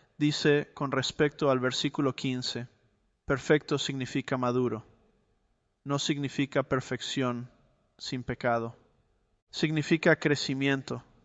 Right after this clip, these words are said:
Y luego Charles Ryrie dice algo interesante él dice en la última mitad del versículo quince, Pablo dice, "En efecto, si no estás de acuerdo".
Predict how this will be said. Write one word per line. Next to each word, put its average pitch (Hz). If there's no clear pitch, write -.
Y 165
luego 175
Charles 151
Ryrie 139
dice 175
algo 165
interesante 147
él 170
dice 175
en 151
la 147
última 170
mitad 151
del 143
versículo 139
quince, 143
Pablo 147
dice, 135
"En 147
efecto, 139
si -
no 147
estás 147
de 147
acuerdo". 127